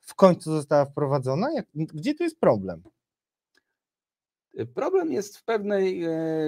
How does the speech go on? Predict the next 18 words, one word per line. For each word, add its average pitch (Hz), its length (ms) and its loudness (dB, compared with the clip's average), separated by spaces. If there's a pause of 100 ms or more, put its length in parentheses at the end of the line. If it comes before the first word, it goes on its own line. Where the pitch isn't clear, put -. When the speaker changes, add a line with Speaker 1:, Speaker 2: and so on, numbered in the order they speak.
(100)
Speaker 2:
grze 143 280 0
interesów 175 880 2 (100)
i 139 260 0
w 139 120 -16
tym, 190 260 6
jak, 160 540 0 (400)
e, 135 40 -4
Ministerstwo 143 640 -4
Zdrowia 120 640 0
za 143 540 2
rządów 127 600 -4
Prawa 127 260 0
i 127 60 0
Sprawiedliwości, 120 1000 -6 (1000)
e, 117 160 4
rozumie 180 280 2
swoją 160 320 4
rolę. 92 240 2